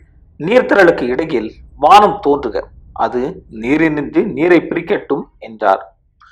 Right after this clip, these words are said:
கடவுள் வானத்தை உருவாக்கி வானத்திற்கு கீழுள்ள நீரையும் வானத்திற்கு மேலுள்ள நீரையும் பிரித்தார். அது அவ்வாறே ஆயிற்று. கடவுள் வானத்திற்கு விண்ணுலகம் என்று பெயரிட்டார்.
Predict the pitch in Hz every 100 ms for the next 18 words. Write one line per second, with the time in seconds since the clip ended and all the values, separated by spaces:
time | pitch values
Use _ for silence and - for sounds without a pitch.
0 | _ - 131 127 123 113 143 196 190 180
1 | 135 135 151 143 - 101 - _ - 180
2 | 180 202 - - - 196 208 185 143 123
3 | 120 131 139 127 175 - _ _ - -
4 | 139 185 302 - 220 - 120 131 196 185
5 | 156 127 135 120 113 151 - 123 104 107
6 | 92 - _ _ _ _ 113 110 110 107
7 | - - 110 113 101 110 139 98 95 -
8 | - - - _ - - - - - 156
9 | 185 139 151 101 110 151 170 170 131 -
10 | 107 117 147 156 127 101 104 - - 110
11 | 110 104 - 113 104 95 104 95 -